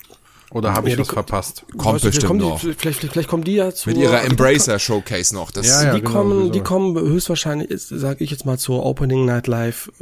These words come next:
Speaker 3: Oh,
Speaker 2: zur
Speaker 3: stimmt.
Speaker 2: Gamescom.
Speaker 3: Stimmt.
Speaker 2: Weil da sind
Speaker 1: Gamescom.
Speaker 2: sie angekündigt.
Speaker 3: Ah,
Speaker 2: Und,
Speaker 3: okay.
Speaker 2: ja.
Speaker 1: Ja, können wir noch diskutieren, Gamescom, äh, weil da springen ja auch haufenweise Entwickler und Publisher ab.
Speaker 3: Ja, ist
Speaker 2: Ja.
Speaker 3: ein bisschen traurig, ne?
Speaker 2: Fragt man sich schon so ein bisschen, jetzt hat man einfach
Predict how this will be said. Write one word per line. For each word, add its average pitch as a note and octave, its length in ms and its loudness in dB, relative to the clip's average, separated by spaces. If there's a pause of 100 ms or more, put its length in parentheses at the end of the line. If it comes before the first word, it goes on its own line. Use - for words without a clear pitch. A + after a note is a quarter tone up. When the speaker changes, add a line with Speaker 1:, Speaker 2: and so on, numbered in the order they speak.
Speaker 3:
Oh, A#3 220 4
Speaker 2:
zur A#2 100 4
Speaker 3:
stimmt. - 180 2
Speaker 2:
Gamescom. G#2+ 500 -2 (100)
Speaker 3:
Stimmt. - 380 -4
Speaker 2:
Weil B2 80 4
da B2 80 4
sind - 20 -2
Speaker 1:
Gamescom. C#3+ 120 2
Speaker 2:
sie D3 80 2
angekündigt. E3 720 0 (260)
Speaker 3:
Ah, F#3+ 260 0
Speaker 2:
Und, - 100 -2
Speaker 3:
okay. B2 260 -8
Speaker 2:
ja. - 80 -8 (460)
Speaker 1:
Ja, A2 140 -2
können C#3+ 180 -2
wir D3+ 80 2
noch D3 160 0
diskutieren, D3 600 -4
Gamescom, F#2+ 640 -6
äh, - 40 -14
weil G2+ 460 -2
da G#2 140 -4
springen A#2+ 300 -6
ja A#2 120 -4
auch C3 240 -6
haufenweise F#2+ 760 -4 (180)
Entwickler G#2+ 460 -6
und G2+ 100 -6
Publisher G2 500 -6
ab. - 200 -8 (440)
Speaker 3:
Ja, F#2 220 0
ist A2 80 2
Speaker 2:
Ja. G#2+ 160 0
Speaker 3:
ein A2 120 -4
bisschen G2 200 -4
traurig, F#2+ 420 -4
ne? F#2 160 -4 (220)
Speaker 2:
Fragt C3 360 -4
man D#3 120 0
sich D#3 160 -2
schon E3 180 0
so D#3+ 80 -4
ein D#3+ 80 -4
bisschen, D#3 300 -4
jetzt C#3 160 -6
hat C3+ 140 -4
man D#3 180 0
einfach C#3+ 320 -4